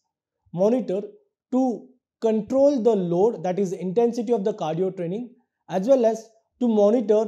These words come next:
the load for a cardio workout. So in summary, to maintain a progressive overload and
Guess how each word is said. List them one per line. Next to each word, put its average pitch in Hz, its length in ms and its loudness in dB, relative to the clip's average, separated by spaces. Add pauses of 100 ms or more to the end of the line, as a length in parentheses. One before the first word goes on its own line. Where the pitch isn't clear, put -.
(120)
the 196 100 -2
load 190 420 0 (440)
for 226 180 0
a 240 40 2
cardio 185 380 -2
workout. 151 480 -10 (1600)
So - 280 -10
in 277 140 0
summary, 226 480 -2 (400)
to 240 80 0
maintain 214 400 0
a 277 60 2
progressive 214 680 -4
overload 185 600 -2
and 214 140 -8